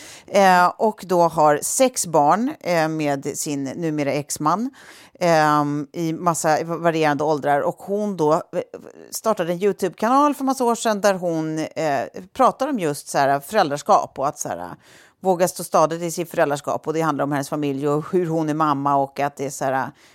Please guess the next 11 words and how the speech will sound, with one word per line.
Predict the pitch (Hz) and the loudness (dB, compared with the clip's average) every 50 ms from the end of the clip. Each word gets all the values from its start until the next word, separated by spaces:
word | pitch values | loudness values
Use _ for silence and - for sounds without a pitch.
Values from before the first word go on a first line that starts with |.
| _ _ | _ _
andra | - 202 196 180 165 175 165 | 0 2 2 2 2 2 4
bara | 170 170 156 151 147 147 143 | 4 6 6 6 6 4 2
mesar | - 180 170 175 170 170 170 - - 165 | 0 -4 -6 -4 -2 -2 -2 0 0 0
runt, | 165 185 196 165 143 135 139 - - | 2 2 0 -2 -2 -4 -8 -12 -14
liksom. | - - - 170 151 | -14 -10 -6 -4 -2
Men | 151 151 147 | -2 -2 0
jag | 170 170 160 156 151 147 139 - 143 - | 2 2 4 4 4 2 0 -4 -12 -8
följer, | - 170 151 147 143 135 135 135 131 123 110 - | -4 -2 -2 0 0 0 -2 -2 -2 -4 -8 -10
följer, | - - 160 139 131 120 110 | -8 -6 -6 -4 -4 -6 -6
liksom, | 101 135 - - 127 107 98 90 | -8 -10 -10 -10 -10 -10 -10 -12
eh, | 101 | -14